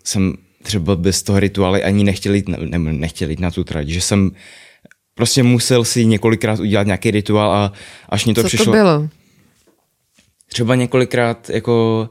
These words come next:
Speaker 1: si projíždět tu trať a třeba si představovat jakoby ten úspěch a takhle,
Speaker 2: Mhm.
Speaker 1: třeba se pomodlit a takhle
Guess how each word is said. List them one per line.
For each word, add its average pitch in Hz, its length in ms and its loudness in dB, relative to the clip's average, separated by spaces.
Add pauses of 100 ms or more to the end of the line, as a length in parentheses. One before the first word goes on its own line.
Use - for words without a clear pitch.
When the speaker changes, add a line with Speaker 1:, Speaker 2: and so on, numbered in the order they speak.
(280)
Speaker 1:
si - 140 -2
projíždět 127 400 2
tu 143 80 2
trať 101 520 -4 (960)
a 95 760 0
třeba 104 240 -4
si 120 120 0
představovat 107 840 -2 (160)
jakoby 107 360 0 (300)
ten 104 220 0
úspěch 113 640 -2
a - 60 -10
takhle, 101 480 0 (120)
Speaker 2:
Mhm. 180 360 -6
Speaker 1:
třeba 113 220 0
se 110 140 0
pomodlit 104 680 0
a - 100 -6
takhle 98 520 0